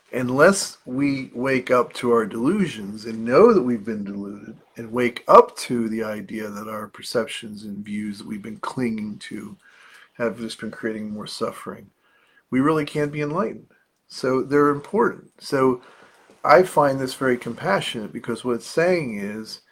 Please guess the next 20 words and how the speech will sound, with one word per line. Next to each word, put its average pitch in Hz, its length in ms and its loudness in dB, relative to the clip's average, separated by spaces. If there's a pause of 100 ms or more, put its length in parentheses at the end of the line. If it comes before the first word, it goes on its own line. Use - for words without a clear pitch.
(540)
you 165 80 -6
know, 147 180 2
if 151 140 0
I 143 120 4
have 147 180 4
a 160 80 4
view 117 420 -2
or 143 80 4
a 123 60 0
perception - 800 -4
that 110 160 -6
is 101 180 -14
not 113 460 0 (1400)
bringing 117 360 -4
about 110 480 -4 (840)
oneness, 104 800 -6 (880)
but 104 100 -12
causing 110 400 -2
more 110 180 -4
separation, 113 920 -4